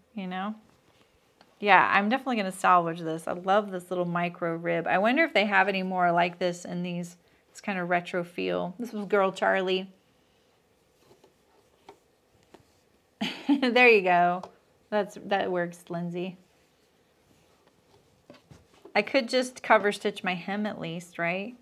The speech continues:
<laughs> It's all set up for that. All right, so I think that's what I'm gonna do. I'm gonna get the plate. By the way, if you order this from them, they sell a plate. So just get it from them.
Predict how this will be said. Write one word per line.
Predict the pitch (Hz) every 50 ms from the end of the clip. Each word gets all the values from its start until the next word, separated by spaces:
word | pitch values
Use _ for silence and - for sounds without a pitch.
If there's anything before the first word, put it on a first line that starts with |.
| _ _ _ _ -
<laughs> | 180 - - - -
It's | 262 262 - - - - 302 220 208 - - -
all | 220 180 247 247
set | 233 233 247
up | 233 214
for | 208 202
that. | 208 220 220 208 214 220 220 - - 220 - - - - - - - - - - -
All | - 214
right, | 202 185 156 151 -
so | 226
I | 220 226
think | 233 285 311
that's | 311 311 311 311
what | 311
I'm | 269
gonna | 262 240 220
do. | 208 202
I'm | 185
gonna | 196 214 226 226
get | 202 - - 226 226 -
the | 254
plate. | 254 - - 208 196 185 - - - - -
By | - 240 269 294
the | 330 285
way, | 247 220 202
if | 202 240
you | 226 -
order | - 226 240 269 294 349 349 330 277 233
this | 208 214 208 208 208 - - - - - _
from | - - - 208 190 185 185 190 196 214 214 220 226 - - 208
them, | 220 220 220 226 220 208 196
they | 226 226 254 285
sell | 277 - 285 262 262 262 247
a | 247
plate. | 247 - 247 220 208 170 - - - - - _ _ _ _ _ _ _ _ _ _ _ _ _ _ _ _ _ _ _ _ _ _ _ _ _ _
So | - 247 254
just | 247 247 - -
get | - 262 247
it | 214 - - - -
from | - 226 214 208 196
them. | 196 190 185 175 170 170 180 175